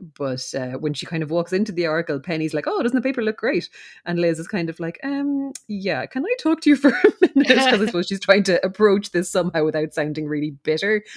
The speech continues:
Speaker 1: But, like,
Speaker 2: Yeah.
Speaker 1: she's within her rights because Jessica just completely took over this whole fucking thing and made it sound like it was all her doing. <laughs>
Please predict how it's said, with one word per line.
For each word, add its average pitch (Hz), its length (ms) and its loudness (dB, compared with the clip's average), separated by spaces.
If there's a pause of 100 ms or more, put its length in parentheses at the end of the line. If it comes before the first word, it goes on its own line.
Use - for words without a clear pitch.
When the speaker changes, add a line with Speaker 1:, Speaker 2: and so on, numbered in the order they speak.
(140)
Speaker 1:
But, 190 160 2
like, 226 100 6
Speaker 2:
Yeah. 208 300 4
Speaker 1:
she's 277 100 2
within 427 160 4
her 151 100 4
rights 131 340 -2
because 160 260 -2
Jessica 160 420 -2
just 139 200 -6
completely 143 600 -6 (260)
took 156 200 -2
over 127 360 -4
this - 240 -14
whole 131 220 -8
fucking 127 320 -10
thing 123 240 -8
and 131 80 -6
made 127 140 -6
it 127 60 -12
sound 120 180 -6
like 117 160 -10
it - 40 -8
was 131 220 -10
all 123 220 -8
her 123 120 -10
doing. 123 520 -8
<laughs> - 40 -20